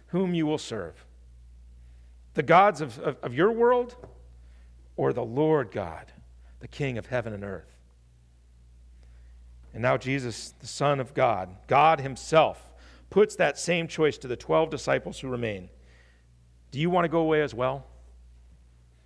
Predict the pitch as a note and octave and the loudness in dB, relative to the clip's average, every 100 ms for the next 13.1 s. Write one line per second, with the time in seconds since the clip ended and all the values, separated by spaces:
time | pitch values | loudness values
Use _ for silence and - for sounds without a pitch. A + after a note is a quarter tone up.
0 | _ _ - - A2 C#3 G#3 A3+ G#3+ F#3+ | _ _ -20 -12 2 2 6 4 4 2
1 | G3+ D3 D3 C#3+ - - - - - - | 0 2 0 0 -8 -20 -20 -20 -20 -20
2 | - - - _ _ _ _ C#3 F3+ E3 | -20 -20 -20 _ _ _ _ 0 0 0
3 | F3 D#3 B2 C3 A#2+ A2+ A2+ - - - | -2 0 4 4 4 0 -4 -10 -20 -20
4 | - - - - - - G3 A#3 A#3+ - | -20 -20 -20 -20 -20 -4 4 6 4 0
5 | B3 E3+ - G3+ F3+ D3+ - - A#3+ C4 | 0 0 2 2 2 0 -10 4 6 8
6 | B3+ F#3+ D#3+ C3+ - - E3 D3+ - A3+ | 6 4 -2 -8 -12 -2 0 0 -2 4
7 | B3+ A#3 G#3 G3+ E3 - - F3 G3 F3 | 4 4 0 -2 -4 -10 -4 2 6 6
8 | D3+ D3 C#3+ B2+ G#2 F#2 - - - - | 6 4 4 2 2 -4 -18 -20 -20 -20
9 | - - - - F#3 - A#3 B3+ B3+ E3 | -20 -20 -20 -4 -4 6 8 10 6 2
10 | D#3+ - F#3 C3+ C#3 A2 - - - - | -4 0 0 0 -2 -4 -6 -20 -20 -20
11 | - - E3 D#3+ F#3+ A#3 G#3 - A3 B3+ | -20 -10 -2 2 6 6 4 0 2 4
12 | G#3 F3+ C3+ C#3+ A#2+ - E3+ C3 B2+ G#2 | 4 2 2 -2 -2 2 2 2 -2 -6